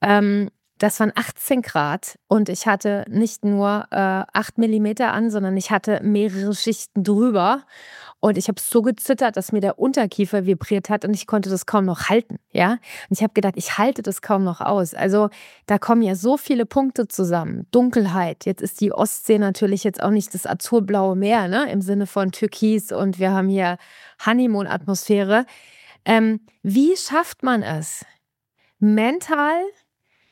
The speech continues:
so stark zu werden, dass man nicht nur die Kälte aushalten kann,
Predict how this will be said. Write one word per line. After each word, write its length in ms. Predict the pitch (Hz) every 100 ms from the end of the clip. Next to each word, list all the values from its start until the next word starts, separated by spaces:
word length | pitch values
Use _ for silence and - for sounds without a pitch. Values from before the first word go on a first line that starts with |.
| _ -
so 460 | 202 185 226 254
stark 760 | 339 - - 226 226 285 - -
zu 360 | - - 254
werden, 580 | 226 226 202 180 170 180 - _ _ _ -
dass 360 | 214 208 - 220
man 360 | 208 196 208
nicht 340 | 214 294 - -
nur 160 | 220
die 140 | 180 175
Kälte 540 | - 233 247 320 311
aushalten 560 | - 285 - 269 262 269
kann, 240 | - 277